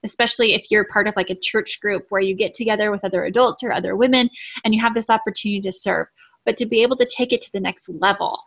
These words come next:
where you're involving children, your spouse, and other families,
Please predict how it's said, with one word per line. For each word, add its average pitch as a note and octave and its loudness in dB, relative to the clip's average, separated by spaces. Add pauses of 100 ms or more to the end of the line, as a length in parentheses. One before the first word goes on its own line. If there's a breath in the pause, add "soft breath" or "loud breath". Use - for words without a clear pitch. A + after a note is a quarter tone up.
(100)
where G#3 2
you're G3+ 2
involving F#3 -2
children, C4 2 (320 loud breath)
your - -6
spouse, C4 2 (260)
and F#3+ -4
other F#3+ 0 (200)
families, A3+ -2